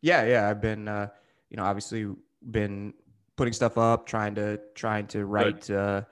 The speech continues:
Speaker 1: write, you know, at different times. One of the things that I was super conscious of and I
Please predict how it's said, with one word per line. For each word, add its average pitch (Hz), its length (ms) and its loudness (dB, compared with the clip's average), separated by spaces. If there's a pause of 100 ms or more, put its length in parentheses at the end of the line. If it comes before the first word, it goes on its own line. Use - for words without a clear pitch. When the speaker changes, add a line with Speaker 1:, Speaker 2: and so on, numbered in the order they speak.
(360)
Speaker 1:
write, 160 460 2
you 156 60 -2
know, 151 80 4
at 135 100 2
different 135 260 -2
times. 120 380 0
One 127 160 0
of 113 60 2
the 107 100 0
things 110 300 -4
that 104 100 -2
I 104 280 2 (480)
was 107 140 0
super 123 240 2
conscious 113 440 -2
of 107 160 2
and 98 80 -2
I 98 220 0